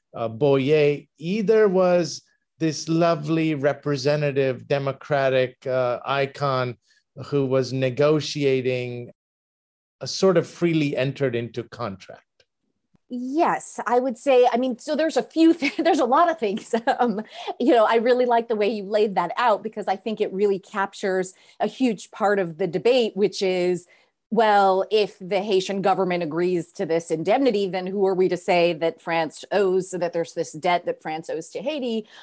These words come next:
Speaker 2: uh, so many years later? But let us, aside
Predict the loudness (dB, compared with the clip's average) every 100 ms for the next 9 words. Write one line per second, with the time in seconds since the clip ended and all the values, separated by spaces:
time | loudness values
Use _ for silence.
0 | -2 -2 2 2 2 -2 -2 -2 -2 0
1 | 2 4 2 2 -6 -20 _ 2 2 -2
2 | _ _ _ _ -2 2 2 0 -4 -10
3 | -16 _ _ _ -20 -12 -2 -2 0 0
4 | 0